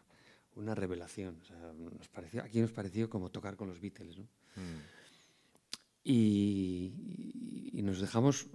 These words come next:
Speaker 1: empapar muchísimo por esas influencias. Los Coyotes, Gabinete, eh,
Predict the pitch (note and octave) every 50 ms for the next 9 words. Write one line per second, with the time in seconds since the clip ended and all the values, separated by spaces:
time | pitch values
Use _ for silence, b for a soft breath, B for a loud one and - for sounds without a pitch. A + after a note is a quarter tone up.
0 | - - - A2 F#2+ G#2+ G2+ - A#2+ B2+ B2 A#2 G#2 F#2+ - B2+ A#2 - G#2+ G2
1 | F2+ - G#2+ F#2+ G#2 G2+ F#2+ G2+ F2+ G2 G2 G2 G2 F2+ F#2+ F#2 F2+ E2+ - -
2 | - _ - - G#2 G2+ - - - F#2+ F2+ G2+ G2+ F#2+ - G#2 F#2+ F#2+ F#2+ F2+
3 | F2+ F2 F2+ E2+ F2 F2 F2 F#2+ F#2+ F2+ - F2+ F2+ F2+ F2 E2 - B B B
4 | B B B B B B B B C#3 G2+ F2+ F2+ F2 E2+ E2+ E2 D#2+ D#2+